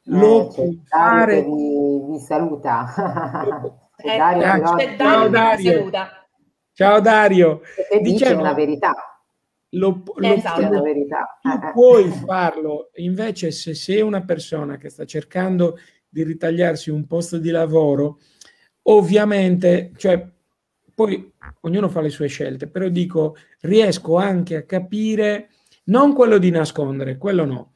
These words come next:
Speaker 1: Allora, tutto ciò che per me ha un'accezione negativa non va bene. Cioè, tutto ciò che è male non va bene. Però, eh, se uno disegna una sua strategia in cui dice un pezzo e poi ti dice:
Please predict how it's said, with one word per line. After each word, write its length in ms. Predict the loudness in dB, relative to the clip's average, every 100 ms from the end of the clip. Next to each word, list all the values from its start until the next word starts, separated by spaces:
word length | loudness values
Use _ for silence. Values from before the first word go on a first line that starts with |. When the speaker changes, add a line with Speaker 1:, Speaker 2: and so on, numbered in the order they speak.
| _ -6
Speaker 1:
Allora, 240 | 0 0 0
tutto 280 | 0 2
ciò 160 | 2 0
che 160 | -2 -4
per 160 | 0
me 360 | 2 0 -2 -8
ha 160 | -8 -6
un'accezione 720 | -4 -4 -4 -4 -4 -4 -4
negativa 720 | -2 -4 -2 -4 -2 -4 -8
non 180 | -12 -10
va 120 | -10
bene. 460 | -10 -8 -8 -10 -14 _ _ _
Cioè, 240 | -4 -2 -2
tutto 320 | -6 -4 -4
ciò 200 | -2 -4
che 180 | -2 0
è 20 |
male 480 | 2 2 2 0 -2
non 220 | -4 -2
va 120 | -2 -6
bene. 360 | -6 -6 -6
Però, 600 | -2 2 6 6 4 2 -10 _ -20 _ _ -10
eh, 440 | -2 0 2 0
se 160 | -2 0
uno 540 | 2 4 2 -2 _
disegna 540 | _ -10 -4 0 0 0
una 180 | -2 -4
sua 220 | -2 -4
strategia 680 | -4 -12 -10 -10 -6 -4 -4
in 180 | -4
cui 220 | -6 -6 -4
dice 280 | -4 -2
un 160 | -4 -4
pezzo 400 | -4 -4 -4 -6
e 60 | -6
poi 280 | -4 -6 -4
ti 120 | -2
dice: 480 | 0 0 2 0